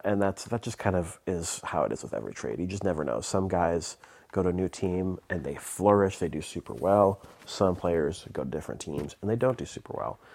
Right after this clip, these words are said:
But, I mean, Wade Phillips, the defensive coordinator for the Rams, is gonna be a Hall of Famer. He's such a, he's an amazing defensive coordinator, um, and he's a big reason why the Rams played, like,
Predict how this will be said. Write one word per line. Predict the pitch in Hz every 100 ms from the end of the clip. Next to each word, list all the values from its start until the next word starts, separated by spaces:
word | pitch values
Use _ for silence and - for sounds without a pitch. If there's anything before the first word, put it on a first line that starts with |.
| - - -
But, | 76 - - _ _ _
I | 104
mean, | 98 92 87 - - -
Wade | 110 104
Phillips, | - 95 98 - - -
the | 104
defensive | 92 - 90 -
coordinator | - 87 87
for | 87
the | 78
Rams, | 73 71 76 78 - - - -
is | 80 82 78
gonna | 101 92
be | 92
a |
Hall | 90 85
of | 85
Famer. | 90 85 82 82 - _ _ _ _
He's | - 85
such | - - 90
a, | 92
he's | - 98 95
an | - 92
amazing | 87 90 90 87
defensive | 85 80 -
coordinator, | - 135 113 101 101 101 - - - -
um, | 92 90 85
and | - 101
he's | 101
a |
big | 85 92 90
reason | 92 92 87 87 87
why | 87 85 78 73 76 - _ _ _ _ _ _ _ -
the | - 101
Rams | 95 90 92 95 -
played, | - 95 85 - - _ _ - - -
like, | 82 65